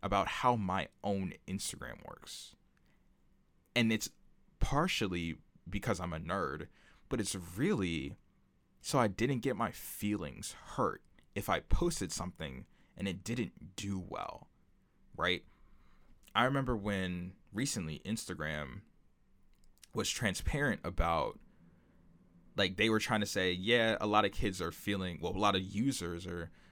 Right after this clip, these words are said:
feeling negatively about themselves because their posts aren't getting enough likes, or they can see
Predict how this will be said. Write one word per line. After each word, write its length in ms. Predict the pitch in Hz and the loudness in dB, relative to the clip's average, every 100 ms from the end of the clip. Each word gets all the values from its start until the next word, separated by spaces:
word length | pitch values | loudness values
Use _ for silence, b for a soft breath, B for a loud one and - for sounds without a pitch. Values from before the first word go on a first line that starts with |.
| b | b
feeling 560 | - 117 101 87 87 87 | -4 0 0 0 -2 2
negatively 680 | 107 104 92 87 92 87 | 4 4 0 -2 -4 -4
about 360 | - - 95 - | -4 2 2 2
themselves 640 | 76 - 113 101 82 87 | -4 0 4 4 2 -4
because 400 | 87 85 107 85 | -8 -6 -4 -2
their 180 | 82 - - | -4 -4 2
posts 440 | - 143 113 - - | 2 4 2 -2 -4
aren't 240 | 101 - 95 | -4 -4 -4
getting 260 | 98 92 | -2 -2
enough 340 | 85 73 - - | -4 -6 -6 -12
likes, 580 | 98 85 - - - - - - b b - | -2 -2 -2 -8 -10 -12 -18 -20 b b 0
or 120 | 98 | 2
they 140 | 104 | 2
can 180 | 101 95 | 0 -2
see 500 | - - 113 98 | -2 -2 0 -2